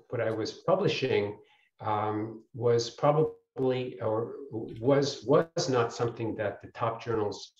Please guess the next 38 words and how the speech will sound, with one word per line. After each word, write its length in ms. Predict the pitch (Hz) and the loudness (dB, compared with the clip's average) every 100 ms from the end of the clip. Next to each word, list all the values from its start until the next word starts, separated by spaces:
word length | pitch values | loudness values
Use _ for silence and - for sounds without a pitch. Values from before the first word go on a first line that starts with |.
| - | -10
would 220 | 110 113 | -8 -8
have 240 | - 113 98 | -8 -8 -6
been 140 | 104 | -6
willing 220 | 101 101 - | -4 -6 -8
to 60 | - | -12
publish, 560 | - 110 - - - - | -6 -4 -4 -8 -14 -16
uh, 40 | 98 | -14
what 140 | 101 | -10
I 40 | 95 | -8
was 240 | 90 95 | -8 -6
writing 320 | 104 101 90 104 - | -4 -4 -6 -14 -16
in 160 | 101 95 | -14 -8
those, 400 | 95 92 - - - | -8 -8 -12 -16 -18
uh, 60 | - | -8
early 240 | 98 95 92 | -6 -4 -6
years, 440 | 101 98 - - | -6 -8 -8 -10
because 400 | - - 101 92 - - - - | -12 -12 -12 -12 -16 -20 -20 -14
it 140 | - 113 | -10 -8
was 180 | 107 | -6
really 200 | 117 117 | -4 -4
directed 720 | 110 110 95 113 117 - 117 104 | -2 -2 2 4 2 0 -8 -6
in 100 | 101 | -6
a 60 | |
prospective 760 | - - - - 139 - - - | -6 -8 -4 0 0 -2 -6 -6
sense 680 | - 120 - - - - - | 2 2 2 -4 -14 -16 -16
at 140 | 92 - | -14 -8
having 280 | 107 107 104 | -6 -6 -2
social 420 | - 117 117 101 | 2 2 2 -4
impact, 380 | 101 101 92 107 | -6 -8 -10 -10
about 260 | 110 101 | -8 -4
bringing 300 | 120 139 131 | 2 4 4
a 40 | 104 | 0
particular 540 | - - - - 120 | -6 -12 -10 -4 -4
kind 320 | - 120 123 | -2 -2 -2
of 100 | 104 | -2
reality 540 | 95 98 107 104 - 98 | -2 -2 -2 -2 -6 -10
into 240 | 95 92 | -12 -12
existence. 680 | 90 98 - - - - | -10 -8 -8 -8 -16 -18